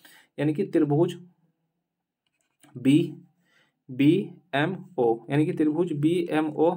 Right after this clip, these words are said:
सिमिलर हो जाएगा किसके, त्रिभुज पीएमबी के, त्रिभुज पीएमबी के,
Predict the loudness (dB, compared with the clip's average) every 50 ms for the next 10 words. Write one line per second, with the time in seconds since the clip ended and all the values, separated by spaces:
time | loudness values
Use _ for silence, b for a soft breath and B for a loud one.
0 | -4 -12 -6 -2 0 2 2 2 0 0 2 4 4 4 4 0 -2 -4 -6 -4
1 | -4 -4 -4 -4 -6 -10 B B B B B B _ -2 0 2 2 2 2 0
2 | -2 -10 -18 _ _ _ _ _ _ _ _ 0 0 2 2 -2 -4 -8 -16 -20
3 | _ _ _ _ _ _ _ -4 -2 -2 -2 -4 -8 -14 -20 _ _ -10 -6 -6
4 | -6 -4 -6 -6 -8 -10 -14 _ _ -6 -4 -2 0 0 0 -2 -4 -8 -12 -16
5 | -20 -20 _ _ _ 2 2 2 2 2 -2 -6 -10 -12 _ -4 -4 -2 -4 -6
6 | -8 -12 -20 -20 _ _ -10 -6 -4 -4 -4 -4 -6 -8